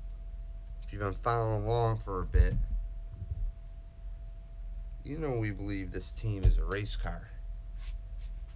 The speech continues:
Like a Ferrari, like a, an actual nascar, maybe an F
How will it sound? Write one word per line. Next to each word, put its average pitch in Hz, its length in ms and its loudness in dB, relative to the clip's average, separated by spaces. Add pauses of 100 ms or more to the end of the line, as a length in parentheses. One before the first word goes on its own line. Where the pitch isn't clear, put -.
(340)
Like - 160 -4
a 95 60 -10
Ferrari, 95 720 0 (160)
like 92 180 -8
a, 85 140 -4 (1120)
an 101 140 -4
actual 95 400 -4
nascar, 90 800 -4 (100)
maybe 85 200 -6
an 85 120 -10
F 90 140 -6